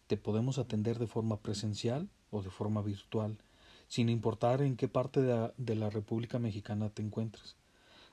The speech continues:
Las plataformas digitales nos permiten acortar tiempos, distancias y procesos. Te invito a que hoy te decidas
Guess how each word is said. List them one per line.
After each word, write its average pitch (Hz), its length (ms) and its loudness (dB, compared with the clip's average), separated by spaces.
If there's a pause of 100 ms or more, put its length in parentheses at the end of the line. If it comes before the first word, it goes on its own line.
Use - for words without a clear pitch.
Las 107 180 0
plataformas 135 600 4
digitales 127 440 2
nos 135 220 2
permiten 139 540 0
acortar 135 420 -4
tiempos, 127 560 -4 (580)
distancias 127 800 0 (520)
y 104 100 -2
procesos. - 720 -4 (1120)
Te 120 80 2
invito 113 360 0
a 110 80 -4
que 113 120 2
hoy 143 280 4 (720)
te 113 160 2
decidas 123 640 -2